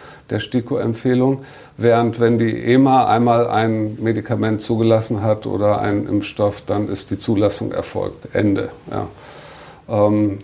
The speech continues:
also dann kommt normalerweise die stiko, macht die Empfehlung und das Paul-Ehrlich-Institut prüft die Chargen, die wirklich, äh, also den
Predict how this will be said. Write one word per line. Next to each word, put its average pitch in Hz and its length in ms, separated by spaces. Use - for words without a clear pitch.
also 104 320
dann 113 260
kommt 117 460
normalerweise 104 720
die 101 140
stiko, 160 420
macht 117 300
die 104 60
Empfehlung 123 640
und 110 340
das 104 180
Paul-Ehrlich-Institut 135 1500
prüft 139 560
die 104 140
Chargen, 110 760
die 98 160
wirklich, 107 500
äh, - 60
also 104 680
den 101 340